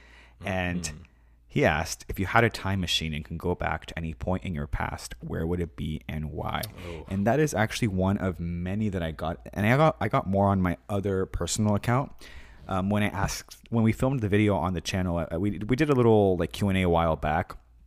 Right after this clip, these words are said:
Speaker 1: And I got so many questions asking, like, what our favorite memories were as kids. So I thought today it'd be kind of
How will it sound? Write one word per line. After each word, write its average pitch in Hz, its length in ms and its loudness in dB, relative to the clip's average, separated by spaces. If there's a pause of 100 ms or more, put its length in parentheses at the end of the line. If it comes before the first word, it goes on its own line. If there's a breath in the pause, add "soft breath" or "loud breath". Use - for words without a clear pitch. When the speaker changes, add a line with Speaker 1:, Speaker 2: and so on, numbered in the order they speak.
(380)
Speaker 1:
And 104 120 4
I 104 40 6
got 107 200 6
so 107 260 6
many 110 160 6
questions 98 540 0
asking, 87 480 -6
like, 71 180 -8
what 92 180 -2
our 90 100 -2
favorite 90 320 -4
memories 95 540 0
were 131 200 4
as 104 160 2
kids. - 560 -2 (500 loud breath)
So 110 300 4
I 104 120 6
thought - 300 2
today 123 220 4
it'd 107 100 2
be 107 60 -2
kind 127 220 0
of 123 160 -2